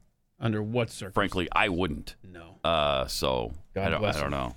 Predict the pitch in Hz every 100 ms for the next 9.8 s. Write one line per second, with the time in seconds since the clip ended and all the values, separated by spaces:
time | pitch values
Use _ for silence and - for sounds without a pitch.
0 | - - - 110 - 90 - - - -
1 | - _ _ _ _ _ _ _ _ _
2 | - 113 - _ _ _ _ _ _ _
3 | - - _ _ _ _ - 160 147 120
4 | - 160 175 170 175 175 - - - -
5 | 247 - 269 247 190 165 160 156 143 123
6 | 117 107 - - - - 143 160 143 127
7 | 104 120 92 95 95 - - _ _ _
8 | _ _ _ _ - - 117 117 - 233
9 | 262 135 - 156 127 120 92